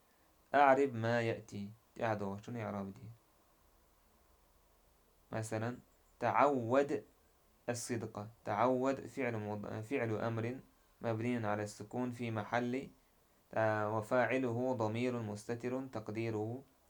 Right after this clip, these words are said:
أنت. الصدق مفعول به. نغيث الملهوف.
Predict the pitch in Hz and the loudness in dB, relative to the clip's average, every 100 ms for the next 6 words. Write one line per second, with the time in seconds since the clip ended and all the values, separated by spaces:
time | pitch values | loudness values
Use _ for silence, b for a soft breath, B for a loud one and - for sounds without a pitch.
0 | _ _ 123 117 110 110 104 - _ _ | _ _ -2 -2 -2 -2 -2 -6 _ _
1 | _ - 117 113 139 120 117 107 107 104 | _ -8 -6 -2 -4 -2 -4 -4 -4 -4
2 | 101 98 98 98 113 b b b - 120 | -2 -4 -6 -8 -16 b b b -4 0
3 | 117 139 160 156 143 123 110 107 113 110 | 2 2 2 0 -2 0 -2 -2 -2 -4